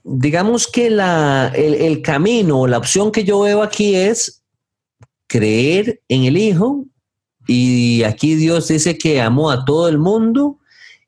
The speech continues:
y a la hora de yo creer, pues entonces no me pierdo y voy a tener vida eterna. Entonces, ¿a qué vamos con esto?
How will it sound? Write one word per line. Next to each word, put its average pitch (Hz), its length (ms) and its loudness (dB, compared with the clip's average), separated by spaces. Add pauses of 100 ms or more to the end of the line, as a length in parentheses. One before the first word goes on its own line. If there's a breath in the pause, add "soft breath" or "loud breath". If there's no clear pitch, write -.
(120)
y 139 260 2
a 127 80 2
la 123 220 2
hora 170 200 0
de 196 120 2
yo 190 160 0
creer, 196 560 0 (280)
pues 95 240 -2
entonces 117 380 0
no 139 140 2
me 151 100 0
pierdo 170 420 0
y 208 100 0
voy 120 200 2
a 127 140 -2
tener 113 920 0
vida 123 420 0
eterna. 107 640 -2 (1600 loud breath)
Entonces, 135 880 -2 (360)
¿a 131 140 -2
qué 175 140 0
vamos 208 320 0
con 214 180 0
esto? - 500 -2